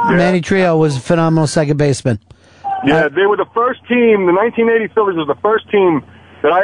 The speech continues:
Speaker 1: actually watched the full, full ga-, all of the games of the World Series, man. That was an awesome team.
Speaker 2: Well, nerve-wracking World Series.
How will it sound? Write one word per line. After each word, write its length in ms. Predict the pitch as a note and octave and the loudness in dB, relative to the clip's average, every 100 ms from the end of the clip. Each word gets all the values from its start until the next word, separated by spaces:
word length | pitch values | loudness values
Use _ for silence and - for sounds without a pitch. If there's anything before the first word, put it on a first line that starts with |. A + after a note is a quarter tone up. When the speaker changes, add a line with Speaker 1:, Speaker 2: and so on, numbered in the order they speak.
| G3 | 0
Speaker 1:
actually 220 | G3 F#3+ | -2 -2
watched 300 | F3+ F#3 - | 0 0 -2
the 80 | D#3 _ - | -6 _ -2
full, 520 | G#4+ A4 - A4+ - _ _ _ _ _ _ - | -2 -2 -2 -4 -4 _ _ _ _ _ _ 0
full 200 | A3+ A3+ | 0 0
ga-, 200 | F#3 G#3+ | -2 -2
all 260 | G3+ A3 | 2 2
of 120 | A#3+ A3 | 0 -4
the 80 | |
games 280 | G3+ G#3 G3 | -2 -2 0
of 60 | E3+ | 0
the 40 | |
World 240 | E3+ F#3 F#3 F#3+ | 2 2 -2 0
Series, 340 | F3+ D#3 C#3 | 2 2 0
man. 200 | C#3+ D3 | 0 0
That 100 | D3+ | 0
was 120 | C#3+ | 0
an 60 | C#3 | -2
awesome 400 | E3 D#3+ - D#3+ | 0 -2 -2 -6
team. 320 | - D3 B2+ - - - - - - C#3 | -4 -2 -4 -8 -20 -18 -14 -14 -14 -4
Speaker 2:
Well, 240 | B2+ C3 | 0 2
nerve-wracking 580 | C#3 C#3 C#3 C3 C#3+ C3+ | 2 2 0 -2 -2 0
World 180 | C#3 B2+ | 0 -2
Series. 420 | - D#3 C#3 A2+ | -2 0 0 -2